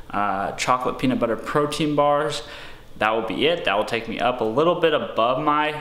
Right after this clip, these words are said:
actually, I'll probably p-, have some peanut butter too, so that's gonna take me a little bit up above my totals for the day, but no biggie. I'm still in a deficit by far for the week, um, as well as, like, even today, because I'm in a twenty percent deficit or so from maintenance.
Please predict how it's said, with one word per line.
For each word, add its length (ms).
actually, 340
I'll 60
probably 220
p-, 60
have 200
some 140
peanut 260
butter 180
too, 220
so 140
that's 180
gonna 160
take 220
me 80
a 80
little 280
bit 220
up 160
above 380
my 400
totals 360
for 100
the 100
day, 260
but 100
no 140
biggie. 400
I'm 180
still 300
in 140
a 20
deficit 540
by 120
far 600
for 160
the 100
week, 480
um, 400
as 240
well 280
as, 680
like, 240
even 260
today, 480
because 400
I'm 360
in 80
a 80
twenty 320
percent 340
deficit 380
or 80
so 240
from 200
maintenance. 520